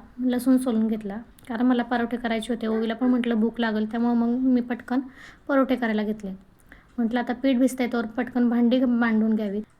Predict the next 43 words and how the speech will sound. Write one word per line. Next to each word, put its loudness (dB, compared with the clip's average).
कारण 2
मला 6
भांडी 4
पण 2
घासायची 0
होती. -2
मग 4
म्हटलं, 6
"पहिली 2
जाळी 2
रिकामी 2
करावी." -2
गॅस 4
ओटा 2
क्लीन 4
करून 0
घेतला. -2
मग -2
त्यानंतरनं 4
म्हटलं, 6
"आता -2
पहिली 0
भांडी 4
घासून 2
घ्यावी," 0
कारण -2
का -2
ओवी 2
आणि 2
विरा 0
खेळत 0
होत्या. -2
म्हटलं, -2
"त्या 0
घरात 0
यायच्या 0
आत, -2
अ, 2
पटकन -2
आपलं 0
काम 2
उरकून 0
घ्यावं." -2